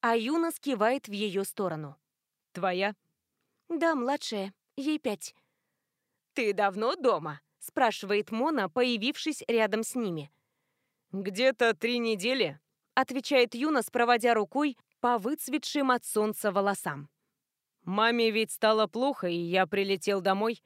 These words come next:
«Да, я слышала. Но сейчас она опять бодра и работает на полную».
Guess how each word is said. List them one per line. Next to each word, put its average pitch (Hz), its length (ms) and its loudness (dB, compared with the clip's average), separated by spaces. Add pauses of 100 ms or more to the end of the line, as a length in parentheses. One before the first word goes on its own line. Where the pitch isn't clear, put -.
(720)
«Да, 277 180 0
я 202 200 0
слышала. 202 600 -4 (360)
Но 220 300 2
сейчас 208 520 -2
она 214 280 4
опять 214 300 4
бодра 185 460 2
и 269 100 2
работает 202 560 0
на 226 140 4
полную». 220 560 0